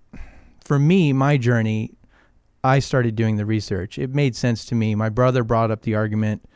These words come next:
um, after I had visited a steakhouse and had steak. My brother brought up the argument and said, "Hey, have you ever, like,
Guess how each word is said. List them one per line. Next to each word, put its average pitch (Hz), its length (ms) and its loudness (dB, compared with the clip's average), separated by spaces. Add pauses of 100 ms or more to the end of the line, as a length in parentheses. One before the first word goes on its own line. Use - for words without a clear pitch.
(240)
um, 104 320 -2
after 113 300 -4
I 107 80 -2
had 104 320 -2 (200)
visited 113 460 0
a - 20 0
steakhouse 107 600 -2
and 113 100 -2
had 104 220 0
steak. 117 360 -2
My 113 120 0
brother 110 280 0
brought 107 200 -2
up 107 140 -6
the 113 120 -2
argument 107 420 -2
and 123 100 -12
said, 107 260 -4
"Hey, 131 300 0 (960)
have 135 200 2
you 160 80 0
ever, 277 260 -2
like, 139 340 -2